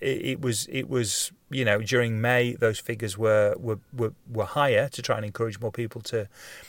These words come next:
to do swaps, um, and because I wanted to do the exchange the way their system worked,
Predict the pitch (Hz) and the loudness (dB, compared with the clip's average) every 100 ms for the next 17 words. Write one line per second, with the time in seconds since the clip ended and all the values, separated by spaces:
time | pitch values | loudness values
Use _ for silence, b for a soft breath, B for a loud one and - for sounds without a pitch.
0 | B B - 120 110 - 180 190 - - | B B -4 -2 0 10 10 10 4 -2
1 | - - - 135 131 131 127 - 120 117 | -2 -6 0 4 6 4 2 0 0 0
2 | - 131 131 127 127 - 107 117 113 110 | -2 2 4 6 4 0 -6 -4 0 0
3 | - - - 147 120 120 107 98 104 - | -2 2 4 4 0 2 2 4 0 2
4 | 208 143 123 120 117 - | 2 0 2 2 2 -2